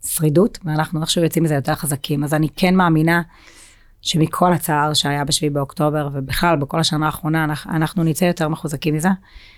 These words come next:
אמ, וכן, וצריך, אה, בסוף להיות חזקים. אני יודעת שיש הרבה אנשים עכשיו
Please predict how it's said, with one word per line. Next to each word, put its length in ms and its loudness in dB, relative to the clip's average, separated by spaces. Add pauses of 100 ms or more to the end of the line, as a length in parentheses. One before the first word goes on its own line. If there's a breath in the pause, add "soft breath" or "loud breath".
(300 soft breath)
אמ, 60 4 (2250 loud breath)
וכן, 540 4
וצריך, 480 2
אה, 480 4
בסוף 260 2
להיות 160 2
חזקים. 420 2
אני 160 6
יודעת 240 2
שיש 140 0
הרבה 220 4
אנשים 240 2
עכשיו 240 0